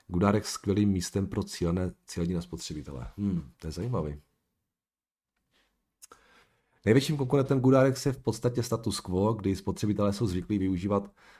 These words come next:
eh, pojištění pro své léky, i když je to pro ně značně nevýhodné. Největší výzvou GoodRx je tak vzdělávat spotřebitele o svých nabídkách a službách, o tom, že se,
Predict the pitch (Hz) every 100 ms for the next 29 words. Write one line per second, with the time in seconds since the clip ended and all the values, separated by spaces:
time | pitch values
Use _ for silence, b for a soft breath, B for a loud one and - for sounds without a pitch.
0 | b - 78 - 92 92 104 107 101 101
1 | - 123 131 82 76 - 78 76 - 80
2 | 90 87 - 101 98 - _ _ _ _
3 | _ _ _ _ - 101 - - 92 101
4 | 101 101 - 92 82 113 127 135 135 131
5 | B B B B 92 98 101 120 104 98
6 | 110 110 107 107 98 101 - 107 - 101
7 | 98 82 90 92 98 101 - 92 - 92
8 | 92 98 - _ _ - - 101 87 90
9 | 95 98 - 101 101 95 - 95 90 101
10 | 98 98 - _ _ - - 92 90 90
11 | - 101 92